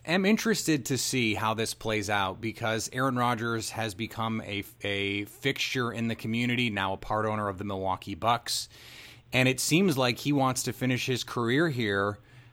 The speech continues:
Uh, I, I don't, obviously, you, you know, we,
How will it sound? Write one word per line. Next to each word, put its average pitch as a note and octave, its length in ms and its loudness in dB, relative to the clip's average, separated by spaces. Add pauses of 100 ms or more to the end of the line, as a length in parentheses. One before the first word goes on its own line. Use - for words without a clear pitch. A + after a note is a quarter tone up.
(160)
Uh, A2 420 2 (340)
I, A2+ 200 6
I C3 140 10
don't, F#3 300 8 (340)
obviously, C3+ 480 6
you, B2+ 100 2
you B2+ 260 -2
know, F#2+ 120 2
we, F#2 160 -6